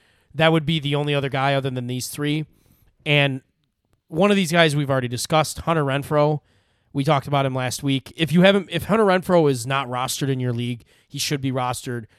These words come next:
He's only rostered in, like, forty-three percent of leagues online. Just pick him up. He's, he's at least worth thirteen points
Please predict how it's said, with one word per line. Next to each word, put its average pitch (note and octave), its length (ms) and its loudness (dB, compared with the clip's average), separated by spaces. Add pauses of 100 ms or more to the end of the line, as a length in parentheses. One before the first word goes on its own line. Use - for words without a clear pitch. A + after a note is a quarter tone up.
(180)
He's E3+ 160 -4
only G3 160 6
rostered D#3+ 380 2
in, C#3 80 -4
like, C3 160 -6
forty-three C#3+ 420 -4
percent B2 380 -6
of A2+ 120 -8
leagues B2 320 -6
online. A#2+ 640 -10 (400)
Just - 180 -4
pick C#3 160 -6
him A2+ 120 -8
up. A2 220 -8 (840)
He's, D#3 220 -4
he's D#3 320 -6
at D3+ 100 -8
least F3 280 -2
worth D3+ 240 -2
thirteen B2 400 -8
points A2 440 -12